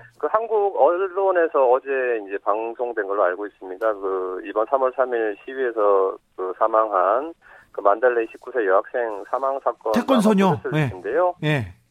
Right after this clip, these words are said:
Speaker 1: 네네네. 그래서 명찰에 자신의 혈액형과 자신이 죽으면 시신을 기증한다는 내용이 있었거든요.
Speaker 2: 예.
Speaker 1: 네. 그만큼 그 사태가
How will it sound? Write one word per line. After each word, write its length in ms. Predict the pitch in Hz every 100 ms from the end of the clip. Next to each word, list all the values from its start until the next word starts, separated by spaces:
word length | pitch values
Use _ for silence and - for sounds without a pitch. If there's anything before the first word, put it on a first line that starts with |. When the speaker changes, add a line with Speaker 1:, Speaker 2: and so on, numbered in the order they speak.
| _
Speaker 1:
네네네. 560 | 135 139 120 107 98 95
그래서 320 | 110 110 110 104
명찰에 800 | 104 123 160 180 165 127 117 127 -
자신의 360 | 110 - 131 127
혈액형과 640 | 160 170 143 123 113 110 - - - _ -
자신이 320 | 120 151 143
죽으면 380 | - - 139 131 -
시신을 360 | 165 170 156
기증한다는 600 | - 110 131 143 143 135
내용이 360 | 98 95 104 98
있었거든요. 580 | 87 101 98 90 113 156
Speaker 2:
예. 160 | 156 160 214 -
Speaker 1:
네. 120 | 107 - - - _
그만큼 880 | - 139 175 185 - 180 165 160 156
그 120 | - -
사태가 380 | 175 - 180